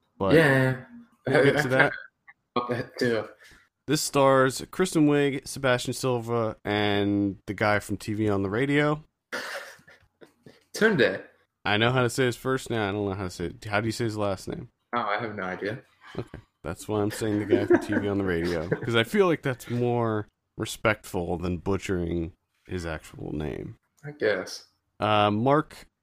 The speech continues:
Speaker 1: Margolis is in this too, and he d-, he does a really great job. I love pretty much anything he's in.
Speaker 2: I, yeah, anytime he shows up, I just get happy.
Speaker 1: And this, not to get too far ahead of myself, but I think that this was probably the best role he's ever done. I mean, he,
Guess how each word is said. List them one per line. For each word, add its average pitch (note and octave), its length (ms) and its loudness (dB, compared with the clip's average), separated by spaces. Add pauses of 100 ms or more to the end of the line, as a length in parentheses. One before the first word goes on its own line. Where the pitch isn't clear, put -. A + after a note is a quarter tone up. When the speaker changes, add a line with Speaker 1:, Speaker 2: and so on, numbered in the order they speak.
Speaker 1:
Margolis A2+ 640 0
is F2+ 160 -6
in F2+ 120 -2
this E2 280 -4
too, E2 440 -6 (200)
and D2+ 300 -6
he F2 80 -8
d-, F2+ 120 -6
he G2 140 -8
does F2+ 180 -6
a F2+ 40 -10
really F2+ 180 -6
great E2 240 -4
job. E2+ 280 -6
I G#2 60 -2
love C3 260 0
pretty G2 160 -4
much E2 200 -2
anything E2 400 -4
he's E2 200 -2
in. D#2+ 260 -4 (220)
Speaker 2:
I, A#2 80 0
yeah, A#2 580 4
anytime D3 380 2
he B2+ 100 0
shows A#2 320 4
up, A2 220 2
I G#2+ 120 2
just G#2+ 260 -8
get G#2 200 -6
happy. G#2+ 400 -8 (220)
Speaker 1:
And D3 180 4
this, F3 320 2 (420)
not C3+ 340 2
to C#3+ 60 -8
get B2+ 200 -2
too C#3 180 -2
far A#2+ 260 0
ahead B2+ 200 0
of B2+ 60 0
myself, F#2+ 580 0
but F#2+ 140 2
I F#2 140 2
think D3 260 2
that G2 120 -10
this A2+ 200 2
was G#2+ 120 -4
probably G2+ 560 0
the F2+ 100 -4
best F#2 320 -2
role F#2 180 -2
he's F#2+ 180 -4
ever F#2 200 -4
done. E2 360 -4
I F2+ 40 -4
mean, A2 200 0
he, D3+ 280 6